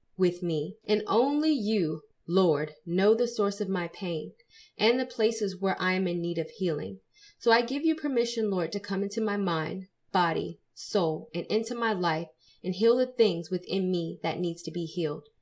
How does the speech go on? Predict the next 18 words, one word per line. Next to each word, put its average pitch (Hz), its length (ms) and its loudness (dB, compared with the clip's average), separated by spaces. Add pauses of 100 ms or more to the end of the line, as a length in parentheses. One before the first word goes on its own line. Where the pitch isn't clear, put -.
(320)
In 202 120 0
Jesus' 247 400 -4
name 226 240 2
I 202 100 0
pray, 180 380 -4
amen. 170 460 -6 (640)
I - 60 4
really 370 340 8
hope 269 220 -2
that 233 140 2
these 226 180 -6
prayers 196 440 0
for 185 200 -4
healing 180 460 2
will 170 120 0
help 170 280 0
you 180 180 -2
out. 156 300 -2